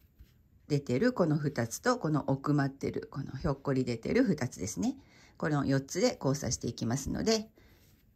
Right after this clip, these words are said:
一、二、三、四、番号をつけたら、この三目目から、三、三本目から、上から。もう二段目の編み方と同じなんですけれども、模様編みの。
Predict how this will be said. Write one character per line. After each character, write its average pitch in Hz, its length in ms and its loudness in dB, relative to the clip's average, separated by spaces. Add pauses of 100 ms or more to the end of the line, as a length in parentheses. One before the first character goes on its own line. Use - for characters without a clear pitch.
一、 156 340 -2
二、 220 220 2
三、 127 420 0
四、 233 240 2 (200)
番 127 200 2
号 131 80 -2
を 120 60 -2
つ - 120 -8
け - 120 -8
た 175 140 -2
ら、 247 120 6
こ 151 120 -2
の 131 120 2
三 135 320 2
目 127 120 2
目 120 120 -2
か - 140 -6
ら、 - 100 -12 (120)
三、 - 280 -4
三 156 280 2
本 143 180 2
目 135 100 -2
か 104 160 -6
ら、 247 180 0 (480)
上 120 180 2
か 107 160 -8
ら。 - 120 -10 (1600)
も 233 80 2
う 202 40 4
二 220 160 6
段 269 220 8
目 285 120 6
の 208 140 8
編 143 100 4
み 147 80 0
方 - 260 -4
と 131 140 -2
同 147 160 2
じ 170 140 0
な 185 100 2
ん 156 80 2
で 127 100 -4
す - 120 -8
け - 120 -8
れ 120 120 -2
ど 131 100 0
も、 190 140 2
模 147 160 4
様 143 240 6
編 131 100 4
み 131 80 4
の。 131 200 2